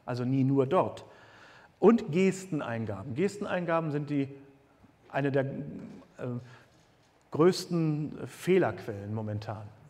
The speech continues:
Ähm, Windows acht nehmen wir da als Beispiel. Äh, man konnte auf der Re-, bei Windows acht von der rechten Seite, wenn man den Finger von der rechten Seite über den Bildschirm zog, über den Rand zog,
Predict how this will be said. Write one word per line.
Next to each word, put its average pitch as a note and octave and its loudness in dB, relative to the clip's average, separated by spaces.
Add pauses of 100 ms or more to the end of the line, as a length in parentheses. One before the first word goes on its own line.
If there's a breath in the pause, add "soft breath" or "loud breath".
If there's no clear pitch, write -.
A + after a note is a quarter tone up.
(540 loud breath)
Ähm, B2+ -2 (360)
Windows C3+ -2
acht - -6
nehmen A#2 -4
wir A2 -4
da A2 -2
als A2 -8
Beispiel. G#3+ -4 (600 loud breath)
Äh, D3 0
man D3 0
konnte G#3 2 (640 soft breath)
auf - -8
der C3+ 2
Re-, C#3+ -2
bei C#3+ 0
Windows D#3+ -2
acht - -2
von E3 0
der C3 4
rechten G3 -2
Seite, D#3 2
wenn D3 0
man C3+ 2
den B2 0
Finger G#3+ -2
von D3+ 0
der C3+ 2
rechten F3+ -4
Seite D#3+ 0
über D3 0
den C3+ 0
Bildschirm C#3 -2
zog, - -12
über F#3+ 2
den D#3+ 0
Rand D#3 -2
zog, - -2